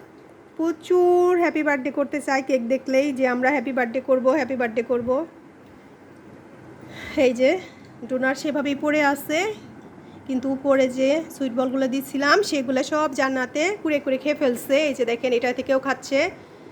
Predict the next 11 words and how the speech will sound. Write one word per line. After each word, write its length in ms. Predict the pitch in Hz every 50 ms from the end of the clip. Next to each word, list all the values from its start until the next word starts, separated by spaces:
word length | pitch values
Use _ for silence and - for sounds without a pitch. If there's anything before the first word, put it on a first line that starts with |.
| - - - - -
জান্নাত 320 | 254 269 269 277 277 262
এখন 220 | 311 311 311 294 285
খাওয়ায় 360 | - - 294 294 302 302 320
খুব 260 | 311 - 359 381 349
ব্যস্ত। 500 | 330 302 294 320 320 - - 285 220 208 - - - - - - - - - - - - - - - - - - - - - - - - -
জান্নাত, 440 | 285 285 302 339 415 427 370 254 - - - - - _ _ -
সবাইকে 320 | - 349 330 359 359 370
আল্লাহ 220 | 403 392 403 415 427
হাফেজ 260 | 427 427 415 381 330
বলে 200 | 392 381 403 403
দাও। 300 | 392 392 403 466 622